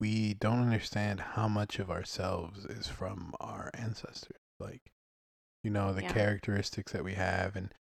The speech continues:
Speaker 1: a lot of it is, you know, environment, and it is, uh, nurture, but it's, a lot of it is nature, right? It's, it's genetics, it's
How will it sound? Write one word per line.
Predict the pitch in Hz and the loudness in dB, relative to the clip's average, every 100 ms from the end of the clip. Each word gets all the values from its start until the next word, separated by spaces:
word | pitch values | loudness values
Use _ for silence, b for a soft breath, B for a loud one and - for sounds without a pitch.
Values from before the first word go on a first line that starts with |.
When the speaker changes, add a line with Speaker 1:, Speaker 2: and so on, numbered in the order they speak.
| - | 2
Speaker 1:
a | |
lot | 113 156 | 10 12
of | 156 | 12
it | 143 | 12
is, | 113 123 123 104 92 - | 12 10 10 8 2 -4
you | 107 | -6
know, | 101 95 92 90 | -2 0 0 -2
environment, | 101 95 98 120 104 90 90 | -2 2 4 6 4 0 -6
and | 95 | -6
it | 95 | -2
is, | 101 101 95 - - | 0 0 -2 -8 -12
uh, | - 92 87 87 - | -6 -4 -4 -6 -8
nurture, | - 104 101 127 - 95 | -4 0 6 6 4 0
but | 101 98 | 0 -2
it's, | 98 | 0
a | 110 | -2
lot | 104 139 | 2 4
of | 143 | 4
it | 101 | 2
is | 98 98 - | 0 -2 -2
nature, | 101 180 - 90 | 0 0 0 -4
right? | 92 | -2
It's, | 110 107 - | -2 -2 -4
it's | - 117 - - | -6 -8 -8 -10
genetics, | - 95 123 123 92 - | -6 0 2 2 -2 -6
it's | 101 - | -6 -6